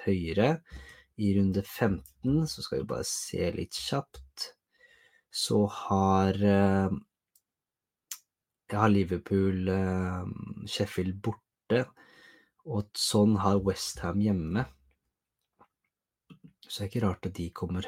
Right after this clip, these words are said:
høyt da. Vi ser hvem Haaland har. Haaland har Villa borte. Villa er jo, eh,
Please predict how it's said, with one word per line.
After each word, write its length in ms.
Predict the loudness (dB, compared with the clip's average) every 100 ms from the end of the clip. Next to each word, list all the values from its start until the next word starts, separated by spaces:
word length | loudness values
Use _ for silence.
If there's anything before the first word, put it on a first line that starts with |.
| -8
høyt 300 | -8 -8 -8 -4
da. 160 | -2 -2 -8 -20 -20 -20 -14
Vi 120 | -10
ser 200 | -6 -2
hvem 140 | 0 0 -2
Haaland 420 | -2 0 0 2
har. 220 | 2 2 0
Haaland 420 | 2 2 2 0 0
har 240 | 0 -2 -6
Villa 400 | -6 -6 -4 -4 -4
borte. 400 | -6 -8 -2 0
Villa 340 | 0 0 2 2 2
er 100 | 2
jo, 240 | 2 0 0
eh, 460 | -2 -4 -2 -4